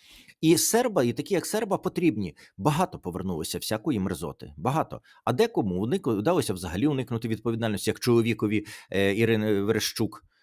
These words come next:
який убивав, е, ну, особисто ні, але його підрозділ Львівська Альфа підпалювали, е, будинок профспілок. Пригадуєте тоді?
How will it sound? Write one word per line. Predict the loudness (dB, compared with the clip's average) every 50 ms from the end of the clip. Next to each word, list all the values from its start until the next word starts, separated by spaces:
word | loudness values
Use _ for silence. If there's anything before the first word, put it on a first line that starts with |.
| _ _
який | -2 -2 -2 -2 0 0 0 2 2 4 2 2 0 -4 _ _ _
убивав, | -4 2 4 4 6 6 6 4 4 2 2
е, | 0 0 0 0 -2
ну, | -4 -6 -8 -10 -12 -16 _ _
особисто | -6 -4 -4 -2 -2 -2 -4 -2 -2 -2
ні, | 0 0 0
але | 0 0 0 0 0
його | 0 2 2 2
підрозділ | 2 2 0 2 2 4 2 2 2 0 -2 -2 -2 -4 -8 -16 -18 -6 -2
Львівська | 0 0 0 0 -2 -2 -2
Альфа | -2 -2 -2 -4 -6
підпалювали, | -4 -4 -6 -4 -2 0 2 2 2 2 0 0 -2 0 0 -2 -2 -4 -6 -12 -20 -12 -6
е, | -2 0 0 2 0
будинок | 0 0 2 2 2 0 -2 -2
профспілок. | -6 -6 -4 -2 0 2 2 0 0 -4
Пригадуєте | -4 -4 -2 -2 0 -2 -2 -4 -6
тоді? | -10 -10 -10 -10 -12 -16